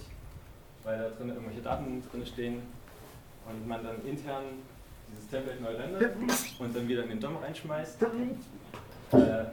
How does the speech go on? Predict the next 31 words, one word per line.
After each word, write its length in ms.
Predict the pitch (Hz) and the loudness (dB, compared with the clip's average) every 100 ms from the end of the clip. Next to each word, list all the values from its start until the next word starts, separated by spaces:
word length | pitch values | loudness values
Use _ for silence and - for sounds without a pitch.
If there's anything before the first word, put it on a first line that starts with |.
| - - - - - - - | -8 -14 -18 -18 -18 -16 -12
heißt 260 | 135 - | -10 -4
das, 360 | 123 113 - - - - - - - - - - - | -4 -4 -6 -12 -12 -12 -12 -14 -16 -18 -16 -12 -8
der 120 | 117 | -2
Fokus, 320 | 120 120 120 123 | -2 -2 -6 -6
also 260 | 120 101 101 | -2 -2 -2
der, 180 | 107 104 | -2 -2
der 160 | 110 | -2
User 160 | 120 120 | -2 -2
verliert 260 | 123 117 | -2 -2
den 140 | 110 110 | -2 -2
Fokus 260 | 120 120 | -2 -4
vom 180 | - 107 | -4 -2
Input-Feld, 600 | 107 110 120 123 - 110 | -2 -2 -2 0 0 -2
beziehungsweise 420 | - 117 113 117 | -6 -6 -4 -4
es 80 | 104 | -2
kann 140 | 120 110 | -2 0
sogar 180 | 110 | 0
der 140 | 107 107 | 0 0
komplette 380 | - - 117 120 | 0 4 6 6
Inhalt 360 | 123 117 117 | 4 6 4
vom 160 | 110 104 | 2 -2
Input-Feld 500 | 110 113 - 104 98 | -4 -6 -6 -4 -4
einfach 220 | 107 101 | -4 -4
wegfallen. 360 | 98 101 98 98 95 - - - | -6 -6 -6 -6 -8 -12 -12 -10
Also 360 | 107 101 101 - - - - - - - - | -6 -2 -2 -4 -8 -14 -14 -14 -16 -16 -14
schlechtes 460 | - - - 98 - | -10 -10 -10 -10 -10
U 40 | |
X, 220 | 107 98 - - - - | -8 -8 -10 -12 -14 -14
also 160 | 101 107 95 - - - | -12 -10 -12 -14 -16 -10
User 160 | 98 98 | -8 -8
Experience. 580 | 92 - 98 95 95 | -10 -12 -10 -10 -10